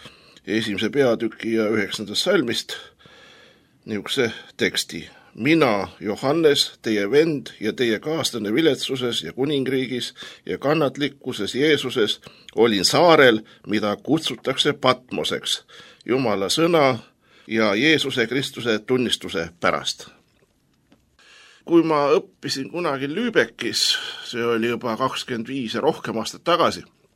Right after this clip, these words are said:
siis mul oli aega hästi palju piiblit lugeda, ma muudkui harjutasin ja lugesin piiblit. Ja just see ilmutuse raamat mulle kangesti hakkas meeldima, ma lugesin ja ühe korra tekkis mul mõte,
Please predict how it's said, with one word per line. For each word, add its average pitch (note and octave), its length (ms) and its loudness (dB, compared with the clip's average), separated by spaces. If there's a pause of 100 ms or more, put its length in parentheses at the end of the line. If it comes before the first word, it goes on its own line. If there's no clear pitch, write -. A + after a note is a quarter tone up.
(220)
siis B2 240 -6
mul C3 160 -4
oli C#3+ 80 2
aega C#3 240 0
hästi B2+ 220 -6
palju B2 180 -4
piiblit A2 320 -4
lugeda, G#2 400 -4
ma G2 240 -8
muudkui A2 300 0
harjutasin B2+ 480 -2
ja G#2+ 60 -8
lugesin G#2+ 280 -6
piiblit. C3+ 460 -4 (640)
Ja C3+ 200 0 (600)
just B2+ 240 -4
see C#3+ 160 2
ilmutuse D3+ 400 -2
raamat F3 400 0
mulle C#3 220 -4
kangesti C3+ 420 -6
hakkas B2+ 220 -14 (100)
meeldima, C#3+ 480 -6
ma D3 140 -2
lugesin D3+ 420 -2 (640)
ja C3+ 80 2
ühe F3 240 4
korra D#3 220 0 (180)
tekkis E3 400 -4
mul D3+ 160 0
mõte, E3 380 2